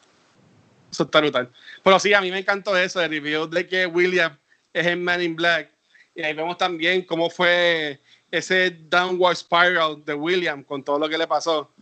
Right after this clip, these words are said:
Pero yo entiendo que ta-, también cuando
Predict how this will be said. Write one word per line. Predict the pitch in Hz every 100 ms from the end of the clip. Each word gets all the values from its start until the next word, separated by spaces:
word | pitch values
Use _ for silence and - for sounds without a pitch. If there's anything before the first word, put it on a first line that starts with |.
| _ _ _ _
Pero | 165 160 160
yo | 160
entiendo | 156 190 208
que | 202 202
ta-, | 185 180 220
también | 180 180 175 175
cuando | 190 196 208 208 208